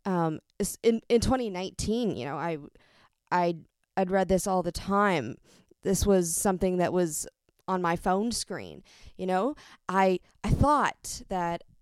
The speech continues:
you know, and I believed that I knew what it meant. But up until sometime last week, I have been hit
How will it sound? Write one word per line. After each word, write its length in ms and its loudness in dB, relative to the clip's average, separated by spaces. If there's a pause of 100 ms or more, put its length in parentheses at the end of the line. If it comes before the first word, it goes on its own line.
you 80 -4
know, 160 -4
and 160 0
I 140 6
believed 800 0
that 180 2
I 80 0
knew 320 6
what 160 2
it 140 -4
meant. 400 -8 (1000)
But 240 -2
up 280 -2
until 480 -4
sometime 640 -8
last 380 -8
week, 320 -14 (1500)
I 140 -4
have 180 -4
been 200 -8
hit 320 -8